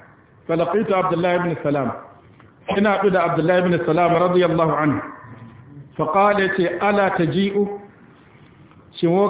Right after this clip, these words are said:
kai Abu Burda baka zuwa? Fa ud'imaka sawiqan wa tamran."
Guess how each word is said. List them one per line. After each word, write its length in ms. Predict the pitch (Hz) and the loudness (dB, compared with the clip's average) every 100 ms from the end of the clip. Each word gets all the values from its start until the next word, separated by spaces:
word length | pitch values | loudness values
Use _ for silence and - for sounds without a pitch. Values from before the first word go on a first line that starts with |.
| 202 | 2
kai 280 | 220 208 208 | 2 2 0
Abu 300 | 165 175 190 | 2 2 2
Burda 420 | 202 185 170 160 | 2 2 2 2
baka 300 | 190 196 170 147 | 2 0 0 2
zuwa? 220 | 214 196 147 - - - - - 123 113 - - - - _ - - | 2 2 -2 -6 -12 -18 -20 -20 -20 -20 -20 -20 -20 -20 _ -20 -8
Fa 80 | 151 | -2
ud'imaka 760 | 170 202 185 196 208 202 180 | 0 0 0 0 2 2 0
sawiqan 580 | - 175 220 214 185 175 | 0 2 2 0 -2 0
wa 80 | 160 156 | -2 0
tamran." 420 | 202 185 165 117 | 0 0 0 -2